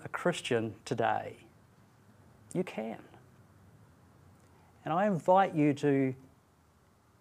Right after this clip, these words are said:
take the words that I'm gonna pray and make them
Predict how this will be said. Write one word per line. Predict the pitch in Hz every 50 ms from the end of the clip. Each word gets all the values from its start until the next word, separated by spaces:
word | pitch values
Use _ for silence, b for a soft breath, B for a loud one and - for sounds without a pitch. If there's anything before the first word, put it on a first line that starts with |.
| _ _ _ -
take | - 196 240 226 202
the | 190
words | 170 170 175 175 156 -
that | 151 147
I'm | 143 143 151
gonna | 143 139 135 131
pray | - - - - - 127 123 123 117
and | 143 143 147 143 147
make | 165 185 190 - - -
them | 165 156 156 151 151